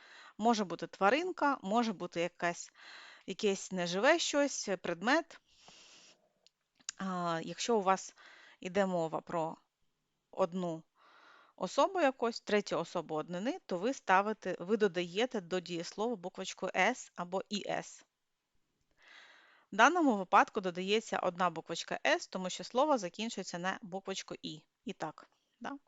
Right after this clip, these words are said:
«like» закінчується на І, ми додаємо одну буквочку S і все. І далі вам треба показати і сказати, кому що подобається. He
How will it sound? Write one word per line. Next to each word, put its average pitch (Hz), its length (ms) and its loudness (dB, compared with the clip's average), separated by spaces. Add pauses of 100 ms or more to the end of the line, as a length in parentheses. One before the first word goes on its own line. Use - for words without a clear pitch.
(120)
«like» 202 420 -2
закінчується 185 460 -10
на 180 100 -8
І, 277 160 -8
ми 220 180 -4
додаємо 185 520 -6
одну 175 180 -8
буквочку 175 440 -8
S - 260 -10
і 196 40 -16
все. - 240 -14 (1300)
І 214 100 -4 (120)
далі 226 340 4
вам 220 220 4
треба 180 580 2 (1500)
показати 226 680 4
і 214 180 -2
сказати, 175 720 -4
кому 202 260 -4
що 196 200 -2
подобається. - 640 -8 (1900)
He 202 680 -2